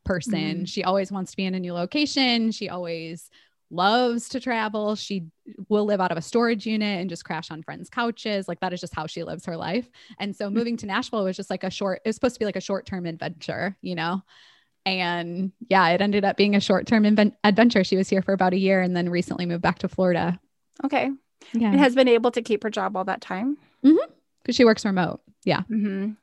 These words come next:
Speaker 2: Well, not everyone that works remote has been able to keep their job. So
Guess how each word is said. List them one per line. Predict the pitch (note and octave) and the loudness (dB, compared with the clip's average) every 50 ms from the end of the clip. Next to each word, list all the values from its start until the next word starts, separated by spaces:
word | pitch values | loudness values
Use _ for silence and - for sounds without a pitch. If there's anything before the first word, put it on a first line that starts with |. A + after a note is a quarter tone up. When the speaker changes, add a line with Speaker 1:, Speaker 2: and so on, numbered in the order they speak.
| _ - - _ _ | _ -20 -20 _ _
Speaker 2:
Well, | C#4 C#4+ | 4 6
not | C#4+ C4+ B3 A#3 | 8 8 8 8
everyone | A#3 A3+ A3+ A#3 A#3 A3+ A3+ A3 | 8 8 8 6 6 6 6 4
that | A3 G#3 | 4 4
works | - G#3+ G3 - | 2 2 0 0
remote | G#3 G#3+ G3+ F#3+ | -2 -2 -2 -2
has | G3+ F#3 G#3+ G#3 G3 | -2 -2 -2 -4 -4
been | G3+ F#3 F#3 | -6 -8 -6
able | F#3 G3 F3+ F3+ | -6 -6 -6 -8
to | - G3+ | -8 -10
keep | - - - - | -10 -10 -10 -8
their | - F#3+ | -8 -6
job. | G3+ G3 - - - G#3 | -4 -4 -4 -4 -6 -8
So | - - - G3+ F#3+ F#3+ | -8 -4 -2 -2 0 0